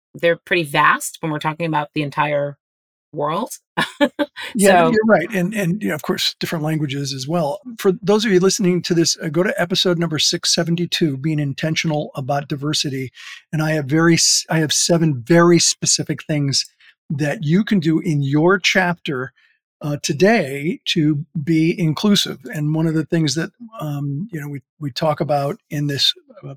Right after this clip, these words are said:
Speaker 2: in that particular podcast is that diversity is a fact. You either have it or you don't, but inclusion is a choice. And being inclusive is a choice that leads to diversity. Is there anything else you wanna,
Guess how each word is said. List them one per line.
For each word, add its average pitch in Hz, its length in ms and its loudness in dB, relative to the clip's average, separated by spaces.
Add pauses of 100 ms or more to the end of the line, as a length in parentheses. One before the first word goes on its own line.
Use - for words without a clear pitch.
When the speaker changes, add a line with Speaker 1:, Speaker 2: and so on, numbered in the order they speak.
Speaker 2:
in 139 140 -6
that 151 140 -4
particular 175 280 0
podcast 143 560 -4
is 139 140 -6
that 135 140 -4 (540)
diversity 170 520 6
is 139 100 4
a 143 80 0
fact. 151 460 -2
You 151 80 0
either 143 140 -2
have 143 240 0
it 147 120 0
or 143 80 0
you 135 120 -2
don't, 156 440 -2
but 147 120 -2
inclusion 165 680 2 (100)
is 143 480 0
a - 60 -10
choice. - 500 -4 (560)
And 143 560 -4 (100)
being 160 220 2
inclusive 165 520 2
is - 220 -4
a 127 60 -8
choice 147 440 -2 (360)
that 143 120 -8
leads 151 520 2 (380)
to 143 200 -4
diversity. 131 640 -6 (640)
Is 175 180 2
there 202 400 4
anything 285 320 2
else 226 240 2
you 220 80 0
wanna, 233 320 0